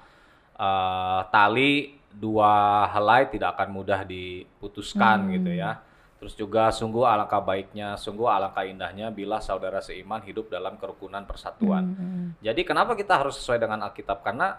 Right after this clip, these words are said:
Speaker 1: eh, bagi saya pribadi, Alkitab ini adalah firman Tuhan itu sendiri dan satu pedoman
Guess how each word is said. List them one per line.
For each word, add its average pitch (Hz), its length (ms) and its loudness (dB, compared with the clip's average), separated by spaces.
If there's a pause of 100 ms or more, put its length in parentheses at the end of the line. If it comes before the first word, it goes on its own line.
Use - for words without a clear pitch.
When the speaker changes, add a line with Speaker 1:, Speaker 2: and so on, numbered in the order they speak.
Speaker 1:
eh, 113 320 -6
bagi 107 300 -4
saya 180 160 0
pribadi, 104 720 -2
Alkitab - 540 -4
ini 117 180 -6
adalah 123 460 0 (560)
firman 127 380 0
Tuhan 113 320 -2
itu 107 140 -8
sendiri 107 440 -4
dan 113 160 -2
satu - 300 -2
pedoman 101 680 -2